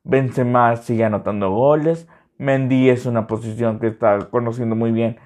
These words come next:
como lo que hacía Marcelo en sus años mozos, entonces pues veremos lo que sucede, va a ser una buena serie y creo que va a ganar el Madrid.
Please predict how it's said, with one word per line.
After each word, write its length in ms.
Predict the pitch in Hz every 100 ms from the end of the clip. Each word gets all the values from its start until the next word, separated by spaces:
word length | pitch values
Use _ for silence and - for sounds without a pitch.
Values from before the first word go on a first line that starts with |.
| _ _ -
como 480 | 120 120 120 117 113
lo 140 | 113
que 80 | 120
hacía 240 | 117 127
Marcelo 340 | 117 113 117 110
en 80 |
sus 140 | 117 113
años 240 | 98 95
mozos, 560 | 107 139 160 175 175 _ _ _ -
entonces 380 | 135 151 175
pues 180 | 175 180
veremos 400 | 170 165 170 170
lo 140 | 165 160
que 120 | 147
sucede, 260 | - 196
va 100 | 190
a 60 | 170
ser 140 | 160
una 180 | 135 123
buena 240 | 117 120 123
serie 360 | 190 214 208 - _ _
y 160 | 120 117
creo 220 | 123 127
que 100 | 143
va 120 | 131
a 120 | 127
ganar 260 | 131 147 -
el 120 | 117 113
Madrid. 420 | 127 110 82 -